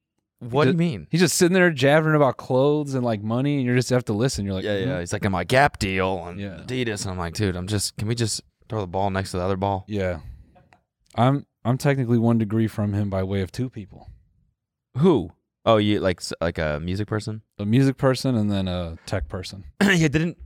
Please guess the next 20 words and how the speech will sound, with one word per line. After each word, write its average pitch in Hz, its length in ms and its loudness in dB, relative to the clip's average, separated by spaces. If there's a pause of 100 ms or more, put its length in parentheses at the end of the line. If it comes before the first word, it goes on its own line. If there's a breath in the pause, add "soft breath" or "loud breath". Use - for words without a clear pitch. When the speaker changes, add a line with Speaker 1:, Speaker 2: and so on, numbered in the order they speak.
(120)
Speaker 1:
you, 165 160 0
like, 156 140 4
worked 143 220 2
with 143 100 2
this, 120 300 0
like, 117 200 -6
a 117 60 -4
mix 120 360 -4
guy? 156 300 2
Speaker 2:
Yeah, 113 200 4
a 98 40 2
mix 107 220 0
guy 101 240 0
who 98 140 -2
worked 95 360 -4
on 87 540 -8
one 87 320 -10
of 80 100 -14
his 82 120 -16
albums. 85 500 -18